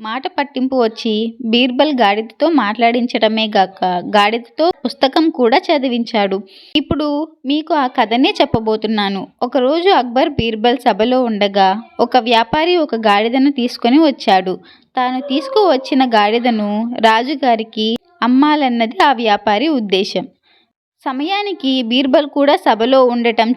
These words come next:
చూసి ఆ వ్యాపారి ఎంతో సంతోషించాడు. అతను తీసుకువచ్చిన గాడిదను చూసి బీర్బల్, "మహారాజా, ఈ గాడిదను చూస్తుంటే ఇది ఎంతో తెలివి కలదని నాకు అనిపిస్తుంది.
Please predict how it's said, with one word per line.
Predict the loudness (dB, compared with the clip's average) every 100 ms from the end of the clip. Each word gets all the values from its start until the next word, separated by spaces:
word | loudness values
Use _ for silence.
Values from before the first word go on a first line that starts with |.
| -2
చూసి | -2 2 2 2 0
ఆ | 0
వ్యాపారి | 2 2 2 0 0
ఎంతో | 0 0 0
సంతోషించాడు. | 0 0 0 -2 -4 -4 -2 -2 -2 -6 -14 -20 -16 -8
అతను | -4 -2 -2
తీసుకువచ్చిన | -2 -6 0 2 2 2 0 2
గాడిదను | 2 2 0 0 -2 -2
చూసి | -4 -2 -4 -2 -6 -10 _ 2
బీర్బల్, | 2 2 2 2 -2 -8 _ _ _ -8
"మహారాజా, | -6 -2 -2 -2 -2 0 0 -2 -6 -12 _ _
ఈ | -8 -4
గాడిదను | -2 -2 -2 -2 -2 -2
చూస్తుంటే | -2 0 2 4 2 2
ఇది | -2 -2 2
ఎంతో | 2 2 2 2
తెలివి | 2 2 0
కలదని | 0 0 2 2 4
నాకు | 4 4 2
అనిపిస్తుంది. | 0 0 -4 -2 -2 0 0 -4